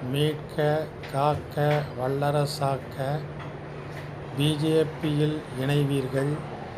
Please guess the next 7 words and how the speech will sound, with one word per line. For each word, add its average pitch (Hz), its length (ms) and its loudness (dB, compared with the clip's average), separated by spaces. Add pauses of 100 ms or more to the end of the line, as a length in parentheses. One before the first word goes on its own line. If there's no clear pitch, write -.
(300)
பி 147 200 6
ஜே 151 300 6 (120)
பி 156 140 0 (120)
கூட்டணிக்கு 151 920 0 (920)
தங்கள் 147 480 4 (200)
ஓட்டுக்களை 147 840 2 (220)
போடுவீர்கள். 127 720 2